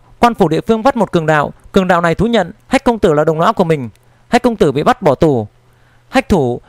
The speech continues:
bị biết rõ Cố Trường Đình có quan hệ vô cùng tốt với trấn thủ Hồ Bắc. Quan phủ địa phương hẳn sẽ nể mặt mũi Cố Trường Đình. May mắn quan hệ bản thân và Cố Trường Đình cũng không tệ cho lắm, bèn cầm ngàn lượng bạc trắng đến thăm, cầu Cố ngự sử hỗ trợ. Cố Trường Đình ra mặt,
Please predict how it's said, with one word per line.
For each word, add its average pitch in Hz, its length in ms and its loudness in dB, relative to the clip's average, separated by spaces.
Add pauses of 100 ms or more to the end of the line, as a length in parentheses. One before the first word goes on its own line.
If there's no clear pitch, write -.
bị 185 220 0
biết 247 200 -2
rõ 196 160 0
Cố 226 160 0
Trường 196 180 -4
Đình 151 200 -4 (200)
có 202 80 2
quan 233 160 2
hệ 180 160 0
vô 214 140 0
cùng 160 220 -4
tốt - 180 2
với 208 100 0
trấn 240 160 -2
thủ 151 140 2
Hồ 139 120 0
Bắc. 220 200 0 (480)
Quan 214 180 2
phủ 151 160 0
địa 147 100 -4
phương 202 300 0 (180)
hẳn 160 200 -2
sẽ 233 120 0
nể 214 100 0
mặt 165 220 -2
mũi 196 140 0
Cố 220 180 2
Trường 196 160 -4
Đình. 147 220 -2 (520)
May 202 160 2
mắn 170 180 -2
quan 226 140 2
hệ 180 120 0
bản 139 140 -4
thân 190 260 -2 (180)
và 185 140 4
Cố 214 180 0
Trường 226 160 -2
Đình 160 180 -4
cũng 202 120 -2
không 208 180 -2
tệ 160 200 0
cho 180 100 -2
lắm, 175 280 -2 (280)
bèn 190 160 0
cầm 190 180 0
ngàn 175 180 -2
lượng 170 200 -6
bạc 170 200 0
trắng 190 280 -2 (160)
đến 196 180 0
thăm, 208 240 0 (260)
cầu 170 200 4
Cố 180 160 0
ngự 233 140 -2
sử 160 160 -2
hỗ 170 140 0
trợ. 180 280 0 (2000)
Cố 196 120 4
Trường 196 160 -2
Đình 160 140 -4
ra 190 100 0
mặt, 180 180 0